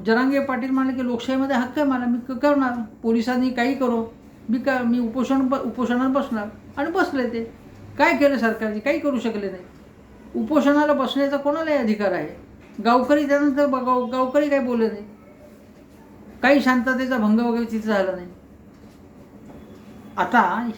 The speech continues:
यामागे कोण असेल याचा अंदाज, अंदाज मी काही करत नाही. तुम्ही विचार करा की हे कोण, या, कोणी काही सूत्र हलवत आहे का मागं?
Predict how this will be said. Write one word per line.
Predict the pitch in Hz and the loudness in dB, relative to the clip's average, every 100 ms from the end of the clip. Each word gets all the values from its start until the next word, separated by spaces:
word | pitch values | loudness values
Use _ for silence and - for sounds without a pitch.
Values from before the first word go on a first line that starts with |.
| - | -8
यामागे | 175 220 254 220 214 | -4 -2 0 0 -2
कोण | 226 - 208 254 | -6 -6 0 0
असेल | 240 190 175 214 208 214 - 170 | 0 -4 -4 -2 -2 -4 -6 -8
याचा | 151 | -4
अंदाज, | 165 151 156 156 - - - - - - - - - - | -4 -4 -6 -8 -14 -20 -20 -20 -20 -20 -20 -20 -12 -6
अंदाज | 196 226 - - - - | -2 -2 -2 -8 -16 -4
मी | 202 | -2
काही | 214 196 | 0 0
करत | 190 190 - | 0 -2 -4
नाही. | 147 - - - - | -10 -14 -20 -20 -8
तुम्ही | 254 269 | 2 2
विचार | 233 196 226 | 2 2 0
करा | 214 185 185 - - - - | 2 -2 -4 -10 -18 -20 -2
की | 247 | 2
हे | 262 | 2
कोण, | - 233 277 277 226 214 | 0 0 2 2 -2 -6
या, | 202 190 | -2 -2
कोणी | 190 - 214 262 | -4 -4 0 0
काही | 254 262 | -2 -6
सूत्र | - 202 262 | -4 -6 -4
हलवत | 240 160 196 214 | -4 -2 -2 -2
आहे | 151 | -6
का | 151 | -6
मागं? | 277 - | -10 -14